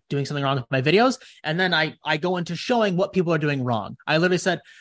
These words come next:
"Hey, Instagram, what's up, guys? Hey, TikTok," like, all the stupid shit people say. I'm literally calling you out within the first five seconds of, like, "Stop doing this. You need to stop doing, I'm speaking to you."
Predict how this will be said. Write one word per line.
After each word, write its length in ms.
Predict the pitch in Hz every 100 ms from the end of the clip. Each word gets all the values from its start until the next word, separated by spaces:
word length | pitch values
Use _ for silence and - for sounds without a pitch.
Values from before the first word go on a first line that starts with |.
| _
"Hey, 260 | 226 233 226
Instagram, 580 | 208 220 226 220 214
what's 180 | 208 -
up, 240 | 240 233 -
guys? 420 | 208 208 202 185
Hey, 220 | 190 220
TikTok," 640 | 220 214 208 - 208 196
like, 160 | 196 185
all 100 | 214
the 120 | 226
stupid 300 | - 208 185
shit 160 | - 175
people 220 | 160 160
say. 360 | 151 202 123 123 _ -
I'm 240 | 180 185 180
literally 240 | 220 240
calling 420 | 233 - 208 208
you 120 | 190 185
out 180 | 180
within 220 | 165 160 185
the 80 |
first 280 | 156 165 147 - -
five 300 | 196 262 208
seconds 560 | 233 202 147 151 175 - - -
of, 180 | 170
like, 260 | 165 156 160
"Stop 400 | - - 180 247
doing 260 | 254 277 214
this. 360 | 151 208 - - - _
You 140 | 147 180
need 100 | 214
to 80 | 233
stop 220 | 233 196
doing, 80 | 160
I'm 60 |
speaking 340 | 160 175 185 262
to 120 | -
you." 320 | 160 143 196